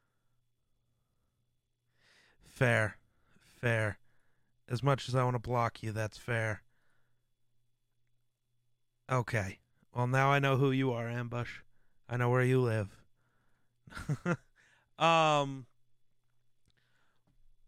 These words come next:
want me to hop on? I can entertain people with comedy. You know, maybe, maybe.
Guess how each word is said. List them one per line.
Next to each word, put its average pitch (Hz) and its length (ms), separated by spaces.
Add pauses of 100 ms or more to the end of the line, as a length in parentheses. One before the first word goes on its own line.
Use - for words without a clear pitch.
(260)
want 139 260
me 147 140
to 151 100
hop 151 360
on? 156 260
I 151 80
can 135 160
entertain 147 460
people 143 320
with 139 160
comedy. 156 460 (380)
You 160 140
know, 269 300
maybe, 214 420 (180)
maybe. 147 380